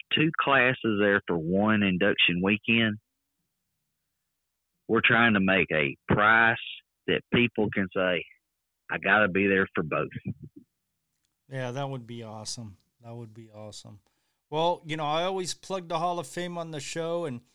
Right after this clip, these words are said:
Speaker 2: have it on the links, and, uh, you know, we'll keep everyone, you know, up to date on what's going on. So from there, how,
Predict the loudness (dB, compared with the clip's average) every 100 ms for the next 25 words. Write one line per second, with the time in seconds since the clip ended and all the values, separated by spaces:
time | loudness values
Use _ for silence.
0 | _ _ _ _ -8 -6 -6 -8 -8 -8
1 | -8 -8 -10 -12 -14 -12 -10 -10 -12 -14
2 | -16 -20 _ _ _ _ _ _ _ -16
3 | -12 -12 -12 -14 -14 -14 -10 -10 -8 -8
4 | -8 -8 -8 -10 -12 -18 _ _ _ -16
5 | -12 -12 -12 -12 -16 _ _ _ _ -12
6 | -12 -10 -8 -6 -6 -4 -8 -8 -10 -12
7 | -14 -12 -10 -10 -10 -10 -10 -14 _ _
8 | _ _ _ -8 -6 -6 -10 _ _ _
9 | -12 -8 -6 -2 -2 -2 -4 -4 -6 -8